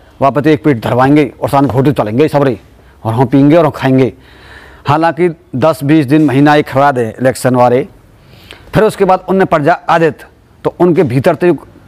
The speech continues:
कण जो उत्पन्न है जाए, कीटाणु डोलन लगें, वे क्या करेंगे फिर?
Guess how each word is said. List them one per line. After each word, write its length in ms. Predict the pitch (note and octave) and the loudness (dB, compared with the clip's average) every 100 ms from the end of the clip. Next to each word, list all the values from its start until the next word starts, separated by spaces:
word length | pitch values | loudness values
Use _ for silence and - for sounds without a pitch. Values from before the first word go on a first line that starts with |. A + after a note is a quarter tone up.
| - | -4
कण 160 | E3 E3+ | -2 0
जो 160 | F3 | 0
उत्पन्न 260 | E3+ - D#3 | 0 -2 -2
है 120 | D3+ | 0
जाए, 240 | D#3 D3 - - - - - | 2 0 -2 -12 -20 -14 -2
कीटाणु 340 | D#3 E3+ E3 | 0 0 0
डोलन 240 | D#3+ D3+ C#3+ | 2 2 2
लगें, 380 | C#3 D3 C3+ - _ - - C#3+ | 0 0 -2 -6 _ -20 -8 -2
वे 120 | E3 | 2
क्या 160 | F3 | 2
करेंगे 280 | E3 E3+ E3+ | 2 0 2
फिर? 220 | D3 G3 | 0 -2